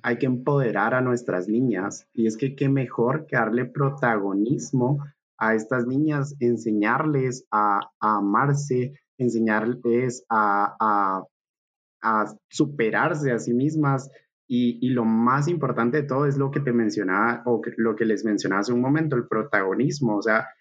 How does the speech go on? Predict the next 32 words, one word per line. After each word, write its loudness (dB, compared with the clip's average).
tenemos 0
que -2
ser 0
protagonistas 0
o, 2
o 2
enseñarles 0
de -2
que -2
deben 0
ser -4
protagonistas 0
de 0
sus -6
propias -2
vivencias. -2
Y 0
el 0
empoderarse, 0
pues, 0
al 0
final 0
tiene 2
mucho 0
que 0
ver 0
con 0
amor -2
propio 0
y 2
autoestima. -4
Eh, 0